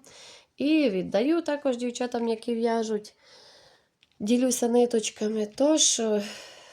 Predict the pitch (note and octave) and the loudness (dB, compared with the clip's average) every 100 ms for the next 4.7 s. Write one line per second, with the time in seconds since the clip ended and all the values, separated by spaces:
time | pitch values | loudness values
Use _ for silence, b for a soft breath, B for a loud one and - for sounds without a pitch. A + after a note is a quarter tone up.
0 | B B - - G#3 G#3+ G#3+ G#3 F#3+ B | B B -20 -10 -6 -4 -2 -4 -6 B
1 | B B _ _ _ G#3 B3 B3 A#3 C4+ | B B _ _ _ -6 -6 -6 -6 -2
2 | D4+ C#4+ B3 A#3+ - - - G#3 C4 C#4 | 0 0 0 -2 -6 -14 -6 -4 -4 -6
3 | - _ _ _ A3 G#3 A#3 G#3 F#3+ - | -12 _ _ _ -2 2 2 2 -4 -4
4 | G3 G3 - C#4+ F4 D4 | -2 -2 -2 -2 -2 -6